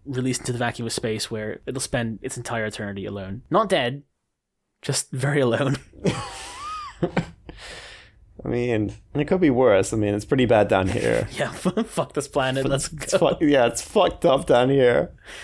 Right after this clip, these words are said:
Speaker 1: Um, so this, um, this idea, when we were coming up for, like, podcast ideas, like, a l-, ages ago, we came up with some fucking ideas.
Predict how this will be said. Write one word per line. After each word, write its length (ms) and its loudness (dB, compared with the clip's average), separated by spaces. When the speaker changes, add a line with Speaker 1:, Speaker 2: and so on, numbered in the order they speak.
Speaker 1:
Um, 560 -4
so 640 2
this, 640 -2
um, 560 -4
this 560 0
idea, 1080 0
when 160 6
we 60 4
were 80 4
coming 240 2
up 260 0
for, 180 -2
like, 220 2
podcast 480 0
ideas, 300 -2
like, 120 -2
a 40 -2
l-, 260 -2
ages 340 4
ago, 420 -4
we 80 2
came 200 4
up 140 4
with 260 -2
some 260 -2
fucking 540 -2
ideas. 580 -4